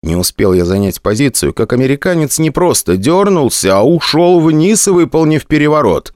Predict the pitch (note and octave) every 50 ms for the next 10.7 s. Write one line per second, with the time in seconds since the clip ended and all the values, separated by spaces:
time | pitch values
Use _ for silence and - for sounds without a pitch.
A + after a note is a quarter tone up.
0 | _ - C#2+ D#2+ F2 D#2 E2 G#2+ F#2+ - B2+ C3 B2 - A2+ A2 A#2 G#2+ - -
1 | C3+ B2 A2+ - - A#2 A#2 E3+ F3 - - G#2 G2+ F#2 - - A#2+ A#2+ B2+ C3+
2 | C#3 B2+ - G3 G3 F3 C#3+ C#3+ - - D#3 C#3 C3 D3 D3+ C3+ C3+ F3 E3 C#3+
3 | - D3+ C3+ C#3+ C#3 C#3 C#3 B2+ - - C#3+ D3+ D#3+ E3+ F#3 F#3 D3+ G#2 F#2+ F2
4 | E2 D#2 C#2+ B1 - _ _ - - D#2+ C2+ A1+ - _ - D2 D2 - - -
5 | - - - C3+ G#2 - - E3 D#3+ D#3 D#3+ E3 D3+ A#2+ G2+ G#2 A2+ A#2+ A#2 G#2
6 | G2 F2 D2 C2 - - _ _ _ _ _ - - E2 G#2 G#2+ - G#2+ G#2+ A2
7 | A2+ G#2+ G2+ A2+ G#2+ F#2+ - - G2 G#2+ A2 A2+ G2+ - F#2+ A#2 D3+ D#3+ C#3 C3
8 | B2+ A#2+ - A#2 C3+ C3 A#2 A#2 - - - C#3 B2 - C#3 D3 B2+ A2+ G#2+ F#2+
9 | F#2+ E2+ F2 F2+ A2+ D#3+ G3+ A3 G#3 G3+ F#3+ F#3 E3+ _ - - D3 C#3 - _
10 | - - B2+ A#2 F#2+ G2 G2 F2 D#2 D#2 D2 C2 A#1+